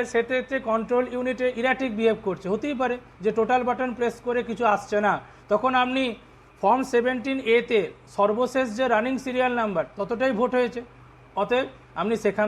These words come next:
থেকেও এটা পেয়ে যাবেন। ওই জন্য পাশে এটা লিখে রেখেছি, যদি কন্ট্রোল ইউনিট থেকে সংখ্যাটা না পাওয়া যায়,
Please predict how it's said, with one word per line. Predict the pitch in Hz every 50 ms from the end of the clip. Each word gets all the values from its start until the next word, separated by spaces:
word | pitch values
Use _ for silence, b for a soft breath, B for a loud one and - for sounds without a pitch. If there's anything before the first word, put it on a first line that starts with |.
| 208 175
থেকেও | 214 208 214 240 233 208
এটা | 214 233 269 339 370 - - - - -
পেয়ে | 214 196 175 156 147
যাবেন। | 135 120 120 127 - - - - - - -
ওই | 180 196
জন্য | 226 247 254 247 -
পাশে | 214 202 202 - 226
এটা | 220 233 233 208
লিখে | 196 190 - 202 196
রেখেছি, | 185 165 165 147 143 151 151
যদি | 190 190 240 208 -
কন্ট্রোল | 196 190 190 196 214 220 220
ইউনিট | 226 226 233 220 - -
থেকে | 233 220 233 214 -
সংখ্যাটা | 196 196 185 208 202 202 214 202 180
না | 175 175 175 -
পাওয়া | 185 185 196 196 175 165
যায়, | 202 214 226 214